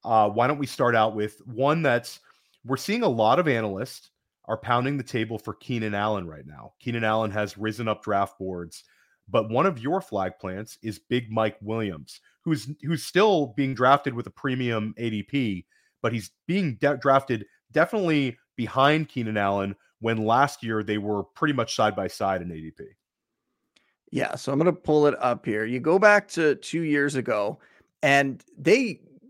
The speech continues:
Speaker 2: basically told us before the season, Justin Herbert came out two years ago and said, "We have to get Mike Williams the ball more." And people debated, "Oh, is he just saying that is actually gonna happen?" Then they came out and it happened, right? Seventy-six receptions, over eleven hundred yards,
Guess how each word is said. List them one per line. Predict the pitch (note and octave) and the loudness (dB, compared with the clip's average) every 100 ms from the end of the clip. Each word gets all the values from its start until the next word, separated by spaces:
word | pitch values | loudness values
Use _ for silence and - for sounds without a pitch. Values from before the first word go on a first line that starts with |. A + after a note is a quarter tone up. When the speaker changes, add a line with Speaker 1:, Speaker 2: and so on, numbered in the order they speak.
| - | -4
Speaker 2:
basically | - B3+ D#3 B2+ | -2 0 -2 -2
told | E3 G3+ | 4 6
us | E3 - | 6 -2
before | C3 D3+ | 0 2
the | A#2+ | 2
season, | E3 B2 G#2+ | 0 0 0
Justin | D#3 - D#3+ | -2 0 0
Herbert | F3+ D#3+ - | 2 2 -2
came | D3+ D3+ | -4 2
out | C#3+ - | 0 0
two | C#3 | -2
years | A#2 A#2+ | -2 -2
ago | B2+ G2+ G2+ - | -4 -4 -4 -4
and | B2+ A#2 | -6 -6
said, | - B2+ A2+ A#2 _ _ _ | 2 2 2 -4 _ _ _
"We | C3 C3+ | 0 0
have | A2+ C#3 C#3 | 4 2 2
to | A#2+ | -2
get | C3 - | -2 0
Mike | B2 A#2 | -4 -2
Williams | A#2 A#2 A2+ C3 | -4 -4 -6 -8
the | - | -4
ball | A#2 A#2 | 0 0
more." | G#2+ F#2+ A2+ A#2+ | -2 -4 -4 -2
And | C3 B2+ A#2+ - _ - | -2 -4 -6 -14 _ 0
people | F#3+ F3 | 4 6
debated, | C#3 D3+ E3 D3 | 8 8 8 8
"Oh, | C#3 C3+ | 6 4
is | |
he | B2+ | 2
just | A#2 - | -4 -2
saying | D3 C#3+ C#3+ | 0 0 0
that | B2+ | 0
is | B2+ | 2
actually | B2 B2 B2 | 0 0 -4
gonna | A#2 | -2
happen?" | B2 C#3 F#3+ - | 0 2 0 0
Then | F3+ | 2
they | G3+ | 2
came | G3 G3+ G#3 | 0 4 4
out | G#3+ | 4
and | F#3+ | 2
it | |
happened, | E3 D3 - B2 | 4 2 0 -4
right? | C3+ F3 | -4 -2
Seventy-six | - D#3+ E3+ F#3 F3+ | 2 2 2 -2 -4
receptions, | D3+ - D#3+ - D#3+ D3+ | -4 2 2 2 -2 0
over | - C#3 D3+ | 0 2 4
eleven | D3 D3+ D3+ | 8 8 6
hundred | D3 C#3 | 0 0
yards, | B2+ C3+ C#3+ C#3+ F#3 | 2 4 6 4 -2